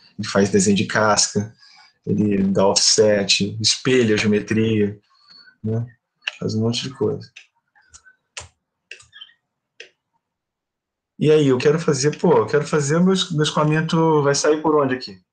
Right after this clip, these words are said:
Vai sair por dentro disso. Ele vai entrar aqui, vai passar aqui e vai seguir, né? Esse T.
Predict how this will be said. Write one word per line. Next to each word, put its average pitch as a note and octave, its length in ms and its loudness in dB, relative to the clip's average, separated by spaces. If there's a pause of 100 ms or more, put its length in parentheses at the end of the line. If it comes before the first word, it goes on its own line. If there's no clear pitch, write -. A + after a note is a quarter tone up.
Vai A2+ 80 -6
sair - 200 -2
por F3+ 120 2
dentro G3+ 380 2
disso. F#2+ 240 -6
Ele - 80 -4
vai A2+ 140 0
entrar A2+ 240 0
aqui, E3+ 580 0 (460)
vai A#2+ 160 0
passar A#2+ 320 -2
aqui F#3+ 440 0
e A3+ 40 -2
vai G3 360 0 (360)
seguir, E3+ 480 2
né? C3+ 320 0 (560)
Esse D3+ 260 -2
T. C3 300 -2